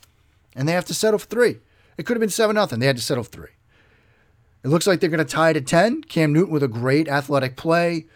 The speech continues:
Yes, he's slow on a read. Doesn't pull the trigger when he should. Pulls it down. Escapes from a sack. Jukes Edmonds in the open field. It's looking like vintage Cam. Looking like you're gonna have a tie game, and they missed the extra point when Nick Folk, who's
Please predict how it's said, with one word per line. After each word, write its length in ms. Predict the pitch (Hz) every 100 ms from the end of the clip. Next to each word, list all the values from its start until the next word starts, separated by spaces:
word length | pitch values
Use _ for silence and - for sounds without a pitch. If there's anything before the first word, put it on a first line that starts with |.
| _ _ _ _ -
Yes, 200 | 123 -
he's 140 | 127
slow 240 | - 135
on 80 | 120
a 60 | 107
read. 460 | 151 170 165 151 - -
Doesn't 240 | 104 107
pull 180 | 117 127
the 80 | 113
trigger 260 | 143 131
when 140 | 123 123
he 40 |
should. 600 | 104 - 165 165 165 156 - _
Pulls 220 | - 120 110
it 120 | 107
down. 460 | 160 156 151 151 135 _ _
Escapes 320 | - - 131 117
from 120 | 104
a 60 |
sack. 460 | 104 175 160 151 139 - _ _ -
Jukes 320 | 107 131 -
Edmonds 320 | 131 127 123
in 60 | 117
the 120 | 113
open 220 | 123 123
field. 520 | 98 170 165 160 151 - _
It's 140 | - 143
looking 220 | 131 123
like 160 | 117
vintage 380 | 110 127 110 92
Cam. 460 | - 175 165 160 151 - _
Looking 260 | 123 127 143
like 200 | 127 120
you're 80 | 117
gonna 200 | 127 120
have 160 | 123
a 60 | 110
tie 280 | - 143 127
game, 420 | 113 175 165 151 - -
and 140 | 143
they 80 | 139
missed 220 | 135 131
the 120 | 139
extra 220 | 127 -
point 320 | 117 135 123 117 _
when 160 | 127 127
Nick 180 | 135 131
Folk, 320 | 143 135 127
who's 160 | 139